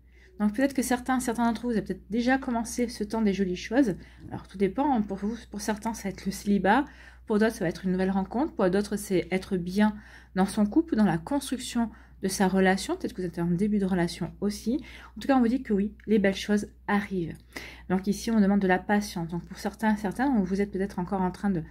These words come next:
de, d'espérer rencontrer une nouvelle personne, d'espérer peut-être de terminer une relation,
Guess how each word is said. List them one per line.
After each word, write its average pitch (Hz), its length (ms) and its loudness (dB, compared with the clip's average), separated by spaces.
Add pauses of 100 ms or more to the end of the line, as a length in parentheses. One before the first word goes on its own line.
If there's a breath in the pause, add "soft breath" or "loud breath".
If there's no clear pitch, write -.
(200 loud breath)
de, 170 320 2
d'espérer 208 640 0 (200 loud breath)
rencontrer 196 400 -2
une 190 40 4
nouvelle 175 220 2
personne, 226 420 0
d'espérer 220 480 0
peut-être 196 300 -6
de 180 40 -2
terminer 202 540 2 (280 loud breath)
une 202 140 6
relation, 202 600 0